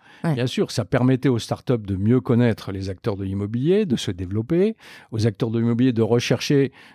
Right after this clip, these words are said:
Speaker 2: ce qui se passe aujourd'hui, hein, euh, dans un domaine où ils souhaitent, euh, évoluer ou moderniser, la startup qui va les aider à le faire. Et au fond, euh, ça, c'est, euh, c'est la réussite, euh, euh, de, de cette, euh, association-là,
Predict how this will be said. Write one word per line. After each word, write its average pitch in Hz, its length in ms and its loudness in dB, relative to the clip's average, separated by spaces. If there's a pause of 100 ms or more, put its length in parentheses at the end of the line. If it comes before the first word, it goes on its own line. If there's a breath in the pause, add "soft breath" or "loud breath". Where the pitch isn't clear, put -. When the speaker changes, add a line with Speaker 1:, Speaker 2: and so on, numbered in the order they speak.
Speaker 2:
ce - 80 -12
qui 135 100 0
se - 80 -4
passe 202 280 -4
aujourd'hui, 156 520 0
hein, 135 260 4
euh, 104 400 0
dans 110 320 -2
un 110 100 0
domaine 120 340 2
où 113 100 2
ils 98 100 -2
souhaitent, - 600 -2
euh, 110 180 2
évoluer 117 500 2
ou 117 80 2
moderniser, 110 800 2
la 110 260 -4
startup 123 460 -2
qui - 140 -6
va 101 100 0
les 101 240 0
aider 107 240 0
à 101 60 0
le 95 100 -4
faire. 190 420 -2 (440 loud breath)
Et 107 40 -4
au 107 120 2
fond, 156 500 4
euh, 107 100 -2
ça, 151 200 0
c'est, 123 340 2
euh, 95 160 0 (140)
c'est - 160 -4
la 101 140 2
réussite, 101 580 0
euh, 95 260 2 (400 loud breath)
euh, 95 180 -4
de, 101 280 0
de 98 160 -2
cette, 117 340 0
euh, 92 260 2
association-là, 104 1000 0